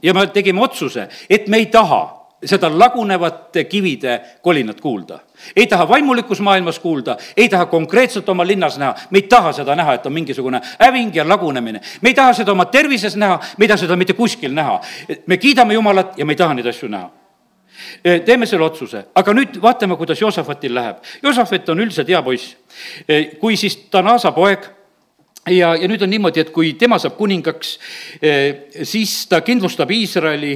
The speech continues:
eh, väga tuge-, ta, Juudat kindlustab Iisraeli vastu, seal on omad probleemid omade vahel. Ja kolmas salm, eh, loen sellest. „Ja issand oli Joosafatiga, sest ta käis oma isa Taaveti varasematel teedel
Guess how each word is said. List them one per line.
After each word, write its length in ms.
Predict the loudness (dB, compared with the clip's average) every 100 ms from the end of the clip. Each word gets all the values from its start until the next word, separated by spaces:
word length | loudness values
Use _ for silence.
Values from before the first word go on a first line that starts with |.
| -8 -16 -2
eh, 160 | 0
väga 200 | 2 2 0
tuge-, 720 | 0 2 2 0 -2 -10 -10 0
ta, 120 | 0 2
Juudat 380 | -2 -2 -4 -4
kindlustab 440 | -4 -4 -6 -4
Iisraeli 400 | -4 -2 -2 2
vastu, 300 | 0 -2 -4
seal 180 | -4 -2
on 120 | -2
omad 220 | -2 -4
probleemid 480 | -6 -4 -4 -4 -10 -18 _ _ _ _ -4
omade 300 | 0 0 0
vahel. 300 | 0 -2 -4 -12 -20 -20 -18 -20 -20 -20 -6
Ja 260 | 2 2 2
kolmas 340 | 0 0 0
salm, 320 | 0 0 -4 -10 -8
eh, 140 | -2 2
loen 200 | 0 0
sellest. 400 | -4 -4 -8 -4
„Ja 100 | 0
issand 280 | 0 0 -2
oli 160 | -2 0
Joosafatiga, 720 | 0 0 -2 -4 -6 -6 -6
sest 180 | -6 -6
ta 80 | -2
käis 240 | -2 -2
oma 140 | -2
isa 180 | -4 -4
Taaveti 460 | -2 -2 -4 -8 -6
varasematel 600 | -4 -4 -6 -10 -12 -4
teedel 360 | -4 -2 -4